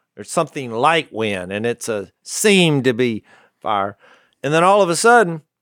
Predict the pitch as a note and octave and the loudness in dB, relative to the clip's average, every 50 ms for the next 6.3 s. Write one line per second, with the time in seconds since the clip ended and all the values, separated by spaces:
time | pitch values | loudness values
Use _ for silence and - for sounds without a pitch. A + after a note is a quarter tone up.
0 | _ _ _ _ _ _ _ _ - A#2 C#3 D3+ E3+ E3 - D3 C3 D3+ D3+ D3 | _ _ _ _ _ _ _ _ -12 -8 -2 0 0 0 0 0 0 2 0 0
1 | C3 - - D#3+ D#3+ D3+ C3+ C3 C#3+ E3+ G3+ G3 E3+ C#3+ B2+ B2+ B2 - - A2+ | 0 -2 0 0 0 2 2 2 4 4 6 6 4 4 2 0 0 0 -4 -8
2 | G#2+ G2+ G#2+ G2 F2 _ _ - C#3 C#3 C3+ A#2+ - - C#3+ C#3 C#3 B2+ A#2+ A#2 | -6 -6 -6 -8 -8 _ _ -4 -2 -2 -2 -2 -4 0 0 0 0 0 -2 -4
3 | A2 G#2 G2 D#2+ - - A2+ C#3 E3 E3+ C#3 A#2 G2+ - G#2+ G#2 G#2 G2 C#3+ D#3 | -4 -4 -6 -6 -6 -8 -6 -4 -4 -4 -4 -6 -6 -6 -6 -8 -6 -4 -4 -4
4 | D#3 - - A#2 G#2 G2+ - G#2 F2+ G2 A2+ C3 C#3+ D#3+ E3 D#3+ C#3 - C#3 C#3+ | -4 -4 -4 -4 -4 -4 -4 -4 -2 0 0 0 2 0 -2 -4 -4 -6 -6 -4
5 | D3 C#3 B2+ A#2 A#2+ A2+ - - - G#2 G#2 A2+ A#2 A#2 A2 A2+ G#2 G2+ G2+ G#2+ | -4 -4 -4 -4 -4 -6 -6 -6 -10 -6 -4 -2 -2 -2 -2 -4 -4 -4 -4 -4
6 | G#2 F#2+ F2 F2 G2 | -4 -4 -6 -10 -14